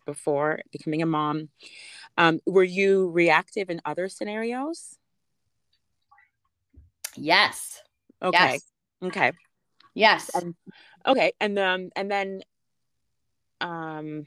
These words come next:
Speaker 1: the other thing too, when you're around family and you have, like, I just, I, it comes to my mind that maybe there's, maybe there's a study that's been done. I have no idea. People who have, like, a village, meaning a huge family and, like, a good network of people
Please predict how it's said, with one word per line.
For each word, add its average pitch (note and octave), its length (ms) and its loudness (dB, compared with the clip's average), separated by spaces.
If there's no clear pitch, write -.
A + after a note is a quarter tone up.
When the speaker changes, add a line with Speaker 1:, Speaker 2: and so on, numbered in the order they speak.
Speaker 1:
the F3+ 160 4
other G3+ 180 6
thing F3 200 -2
too, F3 340 0
when E3+ 120 2
you're G3+ 180 0
around F3+ 540 0
family F#3 760 -4
and F3 100 -2
you F3 80 0
have, E3+ 200 -2
like, D#3+ 280 0
I F3+ 100 2
just, - 220 -10
I, F#3 140 -2
it - 100 -10
comes C#4+ 240 -4
to D4+ 60 -4
my C4+ 140 0
mind D#3+ 440 -2
that C3+ 180 -2
maybe C4+ 240 -4
there's, E4+ 200 2
maybe D4 220 4
there's A4+ 140 4
a F4 60 -2
study G#3+ 340 2
that's D3+ 160 -4
been D#3+ 160 -6
done. D#3 200 -4
I B2 40 -12
have C3+ 140 -10
no E3 120 -6
idea. C#3+ 280 -6
People A#3+ 360 0
who G#3 140 -2
have, F3+ 360 2
like, D#3+ 140 -4
a D3 80 -10
village, E3 460 0
meaning E3+ 280 -2
a D3+ 40 -4
huge F3+ 360 -6
family D#3 360 4
and, C3 200 -4
like, B2 160 -6
a C3+ 40 -18
good D#3+ 240 -2
network D3 380 -2
of C#3 100 -12
people C#3 460 0